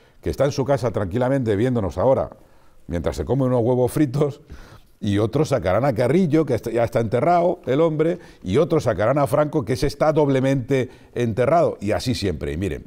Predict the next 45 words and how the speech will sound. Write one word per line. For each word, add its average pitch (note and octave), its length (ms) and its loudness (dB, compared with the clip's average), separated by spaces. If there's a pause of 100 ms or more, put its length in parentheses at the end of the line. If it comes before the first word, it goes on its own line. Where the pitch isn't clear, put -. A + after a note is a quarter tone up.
pues C2 160 -10
yo E2+ 140 -6
creo F#2+ 160 -2
que E2+ 100 -4
no D2 100 -4
vale G2 280 -4
tirar D#2 360 -6
de, D#2 200 -6 (400)
de F2 100 -6
cosas D#2+ 320 -2
de E2 80 -4
hace E2 180 -4
diez, F2+ 200 -2
veinte D#2+ 240 -6
o B1+ 60 -10
cuarenta E2 340 -4
años, G#2+ 260 -2 (560)
y E2 220 -4
yo E2 160 -2
creo G2 220 -2
que, C#2 460 -4
que D#2 80 -8
lo C#2 120 -6
que D#2 100 -6
vale E2+ 200 -2
es E2+ 100 -6
tirar D#2 280 -6
para F#2 180 -2
adelante, A#2+ 500 0
mirar F2+ 260 -2
hacia A2 220 -2
adelante, B2 560 -2 (240)
explicarnos, E2+ 960 -4
y D2 200 -10
explíquenos G#2 580 -4
ustedes G#2+ 280 0
los G2 100 -2
políticos, F#2+ 480 -4
qué A#2+ 200 0
van A#2+ 160 2
a A2+ 60 0
hacer A2 240 -2
en F#2+ 100 -4
esta G2+ 180 -4
región G#2+ 360 -4